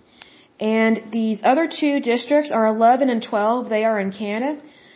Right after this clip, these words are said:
So some of these I can't pronounce very well, so here we go. District eleven includes Ontario, Quebec,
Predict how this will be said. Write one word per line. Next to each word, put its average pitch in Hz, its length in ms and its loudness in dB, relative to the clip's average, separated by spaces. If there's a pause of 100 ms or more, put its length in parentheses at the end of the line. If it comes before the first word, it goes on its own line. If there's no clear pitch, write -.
(140)
So - 240 0 (640)
some 254 180 -6
of 302 60 0
these 294 160 0
I 233 80 2
can't 254 260 -4
pronounce 233 300 -2
very 202 240 -2
well, 233 320 2
so 190 140 -6
here 185 140 -4
we 180 100 -4 (120)
go. 240 160 2
District 247 400 -2
eleven 226 380 2
includes 220 380 -2
Ontario, 247 760 -2
Quebec, 226 600 0